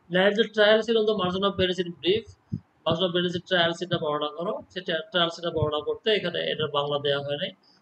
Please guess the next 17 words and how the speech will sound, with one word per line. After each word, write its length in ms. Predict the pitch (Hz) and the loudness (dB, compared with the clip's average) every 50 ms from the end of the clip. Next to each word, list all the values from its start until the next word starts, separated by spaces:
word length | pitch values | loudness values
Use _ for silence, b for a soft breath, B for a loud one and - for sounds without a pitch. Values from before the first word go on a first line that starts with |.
| b _ | b _
শুধু 160 | - 185 170 175 | -6 -2 -2 -2
ইংলিশে 420 | - 175 170 165 170 175 196 196 | -2 -2 -2 -2 -2 0 0 2
দেয়া 220 | 156 151 143 135 | 2 2 2 2
আছে, 240 | 135 135 - - 226 | 2 0 -2 -4 -6
কারণ 180 | 226 - 202 180 | -4 -4 -4 -2
তোমরা 160 | 185 180 175 | -2 -2 -4
মোটামুটি 300 | 165 165 160 165 160 160 | -4 -4 -4 -4 -2 -2
বাংলাটা 360 | 160 147 143 139 139 139 143 139 | -2 0 0 0 0 0 -2 -4
বুঝেই 280 | 135 143 147 160 160 | -6 -4 -4 -4 -4
ফেলছো, 320 | - 156 135 131 - 185 208 - - _ b b b b _ _ | -4 -6 -8 -8 -8 -10 -12 -12 -12 _ b b b b _ _
আর 100 | 147 143 - | -12 -10 -6
দরকার 260 | 143 143 139 147 143 135 | -4 -4 -4 -4 -4 -6
হবে 160 | 131 131 139 135 | -4 -6 -6 -6
না, 80 | 143 | -8
অনেক 320 | 147 - - - - 139 - - | -10 -14 -14 -12 -12 -12 -12 -12
পড়ছো 220 | 147 143 - - _ _ | -14 -14 -14 -16 _ _
বাংলা। 240 | _ _ _ _ | _ _ _ _